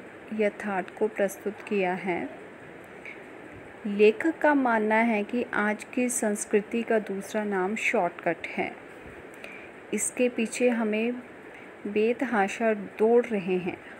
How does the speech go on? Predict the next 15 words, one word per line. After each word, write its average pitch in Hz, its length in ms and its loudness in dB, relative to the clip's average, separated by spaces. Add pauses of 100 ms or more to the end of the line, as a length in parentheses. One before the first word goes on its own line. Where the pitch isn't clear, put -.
(180)
हर 208 180 6
कोई 233 240 4
जीवन 226 380 0
के 240 200 6
हर 254 360 -2
क्षेत्र 214 520 0
में 196 220 0
शॉर्टकट 214 600 6 (120)
को 220 120 8
अपना 196 540 4
रहा 190 320 2
है। 208 320 0 (680)
शॉर्टकट 247 680 8
का 302 140 8
इतिहास 240 640 4